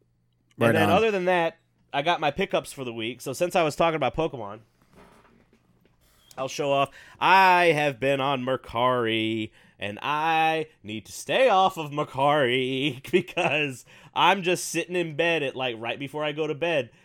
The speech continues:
Speaker 2: I'm just like, "All right, what shit are we buying today?" So I went to the Japanese Game Boy section, and, uh,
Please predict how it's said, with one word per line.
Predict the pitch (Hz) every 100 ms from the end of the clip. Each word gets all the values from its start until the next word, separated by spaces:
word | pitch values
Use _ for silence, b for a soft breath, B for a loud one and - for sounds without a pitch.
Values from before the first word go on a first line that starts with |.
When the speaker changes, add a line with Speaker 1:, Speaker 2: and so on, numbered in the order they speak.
| _
Speaker 2:
I'm | 127
just | 131
like, | 135 117
"All | 120
right, | 110 101
what | 104 127
shit | - 139 127
are |
we | 117 101
buying | 104 117 117 113
today?" | 113 95 78 - _ _ _ _
So | - 135 127 120 113 - _ -
I | 160
went | 196 196 165 -
to | - - 170 160 156 135
the | 110
Japanese | 147 156 147 131 101
Game | 95 120 120 127 117
Boy | 110 107 104 95
section, | 92 - 110 98 - 98 87 85 _ _ _ _
and, | 117 117 110
uh, | 107